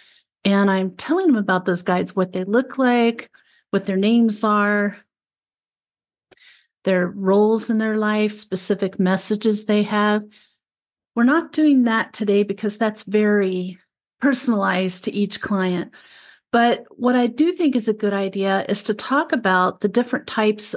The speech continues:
of angels and guides that you do have or might have on your team.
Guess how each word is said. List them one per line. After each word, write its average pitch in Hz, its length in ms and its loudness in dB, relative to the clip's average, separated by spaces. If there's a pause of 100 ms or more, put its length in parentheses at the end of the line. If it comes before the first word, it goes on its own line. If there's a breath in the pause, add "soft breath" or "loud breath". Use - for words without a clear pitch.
(100)
of 202 320 0
angels 226 420 2
and 190 200 2
guides 190 560 -2
that 202 260 -2
you 202 60 -4
do 240 300 2
have 208 280 0
or 190 100 -2
might 196 360 -2
have 190 280 -8
on 190 160 -2
your 175 140 -4
team. 180 500 -2